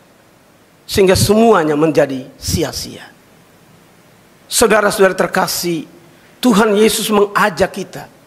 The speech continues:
untuk membangun kerajaan Allah dengan proses, dengan ketekunan, dengan kesabaran, dengan kasih sayang. Agar semuanya berlangkah perlahan-lahan, sehingga berkembang menjadi lebih baik, lebih luas,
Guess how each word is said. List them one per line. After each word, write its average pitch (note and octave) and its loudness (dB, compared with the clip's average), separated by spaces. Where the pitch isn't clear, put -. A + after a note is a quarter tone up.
untuk A3 -2
membangun A3 2
kerajaan G3+ 2
Allah F#3+ 0
dengan A3+ 2
proses, A#3 0
dengan A#3+ 2
ketekunan, A3+ -2
dengan A3 6
kesabaran, F3 0
dengan E3+ 2
kasih D3+ -6
sayang. A#2+ -8
Agar - -2
semuanya B3+ 4
berlangkah A#3 0
perlahan-lahan, G3 -2
sehingga G3 2
berkembang G3+ 0
menjadi F3+ 0
lebih F3 0
baik, D#3 0
lebih F3 2
luas, D#3+ 0